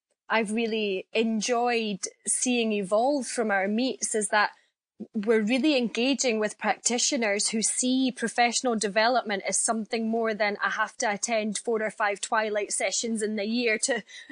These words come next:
to meet the standard." Um, and I think that that's what's really rich about this, is that people are doing this because they want to and they're interested and they're committed to it. And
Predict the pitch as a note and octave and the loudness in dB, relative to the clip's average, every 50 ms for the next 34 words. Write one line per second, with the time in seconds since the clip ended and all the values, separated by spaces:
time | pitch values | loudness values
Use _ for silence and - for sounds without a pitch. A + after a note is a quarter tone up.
0 | - - - C#4 A#3+ B3 A#3+ - - A3 G3+ - - C4+ B3 C4 C4+ D4 C#4+ B3 | -6 -2 0 0 0 0 -2 -2 -2 -2 -2 0 2 2 4 4 4 2 2 0
1 | A#3 G3 E3+ F3+ G3+ - - - _ _ _ _ _ - - A#3 G#3+ G#3 G#3+ G3+ | 0 0 0 -2 -2 -4 -8 -10 _ _ _ _ _ -4 0 0 0 0 -2 -2
2 | - A#3+ A#3+ A#3 A#3 - C#4 C#4+ - - - G#3+ G#3+ A3+ A#3 B3+ C4 - - - | -2 -2 -2 -2 -2 -2 -4 -4 -4 -4 -4 -4 -2 0 0 0 0 -2 -4 -4
3 | A#3 - - - G#3+ G3+ A3+ C4+ A#3+ C#4+ C4+ A3 A3+ - - - A3 F#3+ - F#3+ | -4 -4 -4 -4 -4 -2 -2 -2 -2 -2 -2 -2 -2 -4 -4 -6 -6 -4 -2 -2
4 | E3 - F#3 F#3+ - - G#3 G3 - - - - - C4+ C4 - D4+ C4+ A#3 A3+ | -2 -2 -4 -4 -4 -6 -6 -4 -4 -6 -6 -4 -6 -4 -4 -2 0 0 0 -2
5 | - - - A#3 A#3+ B3+ C4+ C4 B3+ G#3+ F#3+ F#3 - - - G#3 - - G#3+ F#3+ | -4 -4 -2 0 0 0 0 0 0 -2 -2 -2 -4 -4 -6 -8 -6 -6 -8 -6
6 | - G#3 G#3+ G3+ F3+ G3 G#3 G#3+ A3+ - - - - A#3+ B3 B3 A#3 - _ _ | -2 -2 -2 -2 -2 -2 0 0 -2 -2 -4 -4 -2 0 0 -2 -2 -6 _ _
7 | _ - G#3 A3+ A3 G#3 G3+ - - - A#3 A3 A3 A3 G#3+ - B3+ A#3 A3 G#3+ | _ -6 -2 -2 0 2 0 0 0 0 0 2 2 0 0 0 0 0 0 0
8 | - - - A#3+ A#3+ B3+ - - G3 G#3 G3+ G3+ F#3+ - - - A3+ A3 A3 G#3+ | -2 -4 -2 -2 0 0 0 0 0 0 0 -2 -2 -4 -4 -4 -2 -2 -2 -2
9 | - - B3+ A3 - - - C4 B3+ B3+ C4 C4 - A3+ A3 A3 | -2 -4 -4 -4 -4 -4 -2 0 2 2 2 2 2 0 -2 -2